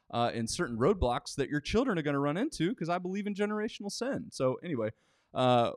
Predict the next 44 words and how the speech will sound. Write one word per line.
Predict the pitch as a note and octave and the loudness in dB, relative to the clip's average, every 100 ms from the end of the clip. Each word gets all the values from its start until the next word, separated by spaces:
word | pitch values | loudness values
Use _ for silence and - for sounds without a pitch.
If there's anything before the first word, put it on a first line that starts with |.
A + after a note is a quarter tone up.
| - | -2
we | B2+ F3 | 4 6
don't | G#3 C3 | 6 2
hide | D#3 F3+ - | 0 0 0
from | E3 | 0
our | D#3+ | 2
past. | F3 D#3+ - | 2 2 -4
We | A#2 | -4
talk | - C#3+ | -2 -2
about | D3+ D3 C#3+ | 0 -2 -2
it. | D3 | -4
And | A2+ A#2+ | 0 0
this | D#3+ G3 | 2 0
includes | D3 - E3+ A#3+ E3 C3 B2+ | -2 -4 2 6 6 4 0
mine | A2+ C3 F3 F3+ D#3 | 0 0 -2 -4 -6
and | B2+ - | -10 -10
our | C#3 E3+ D#3 - | -8 -4 -4 -4
culture. | - G3+ - G2 | -6 -6 -6 -6
My | G#2+ | -4
wife | C3+ C#3 E3+ | -2 -2 -4
comes | - D#3+ D#3 | -4 -6 -6
from | D#3 C#3+ | -10 -10
a | |
totally | - - D#3+ F3+ F3 E3+ | -8 0 2 2 0 -6
different | E3 D#3 - | -8 -10 -12
cultural | D3 - C#3 | -12 -6 -4
background. | B2+ C#3+ - A#2+ C3 - _ | -2 -2 -2 -4 -4 -8 _
She's | - E3+ E3 | -16 -10 -8
Hispanic | F3+ - G#3+ C4 - - | -4 0 0 0 -4 -8
than | A#2+ F3 | -4 0
I | A3 | 0
do. | C#4 G2 - _ _ _ | -2 -6 -10 _ _ _
Uh, | C3 C#3+ C3 | 0 2 2
and, | D3 D3+ | 0 -2
and | D3 D3+ | 0 0
that's, | D#3+ A3 - | 0 0 0
like, | G3+ F3 - | 2 0 0
a, | C#3+ D3+ - | 0 2 0
a | D3+ | -6
totally | - E3+ F#3+ G3+ F#3+ | -4 -2 0 0 -2
different, | F3 F#3+ F#3 E3 C#3+ _ _ _ - | -4 -6 -2 -2 -4 _ _ _ -2
uh, | C#3 C#3 C3+ A#2+ - B2+ | 2 4 4 2 -4 -2
aspect | E3 A#3 - D3+ D#3+ D3+ | 0 0 2 2 2 -2
of, | C#3 C3+ | -4 -4
of | C3 B2+ | -4 -4